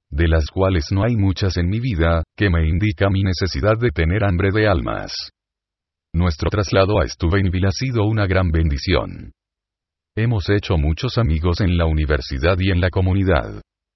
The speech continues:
Tenemos más de cuarenta familias en nuestro grupo Corazón de María para el apoyo a la educación en casa. Y los estudiantes de la universidad han sido un gran refuerzo para nuestros niños en cuanto al modo de vivir el compromiso con el Señor.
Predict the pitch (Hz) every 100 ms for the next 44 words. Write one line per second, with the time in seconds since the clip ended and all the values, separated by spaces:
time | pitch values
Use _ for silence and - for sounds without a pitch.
0 | _ _ _ _ _ 82 87 120 123 -
1 | 73 73 135 143 78 76 85 78 - 73
2 | 73 92 110 104 98 92 92 - 98 104
3 | 101 78 101 76 - 98 101 107 104 85
4 | 95 92 78 98 - 110 123 76 92 92
5 | 76 76 76 - 85 76 67 92 73 65
6 | 55 - _ _ _ _ _ _ _ -
7 | 98 78 69 - - 71 78 92 87 104
8 | 87 92 82 78 76 73 - 69 71 95
9 | 85 95 - 110 90 76 69 82 90 85
10 | 101 95 98 82 101 90 87 78 71 -
11 | 101 110 139 135 123 98 85 90 80 107
12 | 101 95 85 73 78 67 82 90 90 120
13 | 107 - 65 90 82 131 90 90 76 82
14 | 76 73 - -